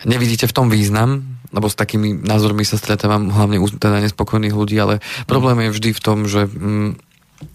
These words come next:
tým, že sa nevzdeláva-, nevzdelávame v tejto oblasti a nedávame si pozor na niektoré veci a že nečítame,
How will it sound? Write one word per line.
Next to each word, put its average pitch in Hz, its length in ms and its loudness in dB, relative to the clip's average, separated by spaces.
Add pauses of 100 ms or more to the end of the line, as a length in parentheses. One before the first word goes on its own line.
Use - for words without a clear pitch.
(520)
tým, 139 200 0
že 135 100 2
sa 120 140 0
nevzdeláva-, 107 580 0
nevzdelávame 110 800 2
v - 100 -6
tejto 110 300 2
oblasti 110 340 0
a 104 220 -2 (260)
nedávame 113 440 0
si 110 140 -6
pozor 104 420 0
na 104 180 0
niektoré 104 400 0
veci 101 240 -2
a - 100 0
že 104 140 2
nečítame, 104 720 0